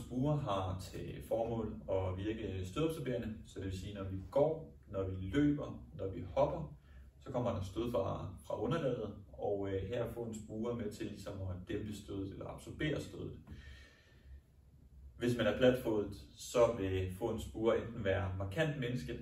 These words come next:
eller også så vil de mangle helt. Og, øh, det har selvfølgelig konsekvenser på stødabsorberingen. Øh, man skelner mellem to forskellige typer af platfod. Der er en rigid, altså en stiv platfod, og så er der en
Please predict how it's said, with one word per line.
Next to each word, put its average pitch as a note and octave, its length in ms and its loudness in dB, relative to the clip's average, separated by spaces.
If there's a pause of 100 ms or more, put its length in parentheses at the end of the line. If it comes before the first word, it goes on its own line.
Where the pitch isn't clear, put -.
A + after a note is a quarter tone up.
eller - 140 2
også A#2+ 260 2
så - 120 -6
vil A#2+ 100 -2
de A#2 40 -2
mangle A2 260 0
helt. C3 380 -4 (640)
Og, G#2 320 8
øh, F#2+ 560 4 (440)
det B2+ 240 8
har G#2+ 100 -4
selvfølgelig G#2+ 360 -2
konsekvenser F#2+ 460 -6 (100)
på F#2+ 360 0 (340)
stødabsorberingen. F#2 760 -2 (640)
Øh, F#2 400 4 (1500)
man G2 400 0
skelner C3+ 420 2
mellem G2 280 0
to B2 160 0
forskellige - 420 -6
typer F3+ 340 0 (280)
af B2+ 340 2
platfod. D3 500 -2 (200)
Der A#2 60 2
er G#2+ 280 0
en F#2+ 140 -4
rigid, G3 400 -2 (120)
altså G2 240 -2
en F#2+ 60 -2
stiv A#3 260 -4
platfod, E3 520 -2
og - 160 -4
så B2 100 2
er A#2+ 80 10
der A#2 120 4
en G2+ 120 -4